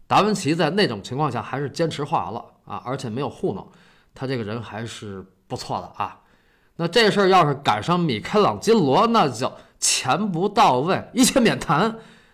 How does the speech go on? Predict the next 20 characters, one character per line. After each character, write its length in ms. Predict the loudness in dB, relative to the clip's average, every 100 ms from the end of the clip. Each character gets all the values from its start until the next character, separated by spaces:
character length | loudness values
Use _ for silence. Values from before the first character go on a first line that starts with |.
| _ -2
米 180 | 0
开 240 | 2 4 6
朗 240 | 6 2
基 80 | 2
罗 180 | 2 4
因 140 | 4
为 120 | 4
钱 360 | 2 -2 -4 -2
的 100 | -2
事 60 | -2
儿 100 | -6 -8
真 240 | 0 2 4
的 80 | 2
是 160 | 0
给 80 | -4
人 160 | -6 -4
撂 140 | -4
过 100 | -4
挑 240 | -6 -6
子。 80 | -6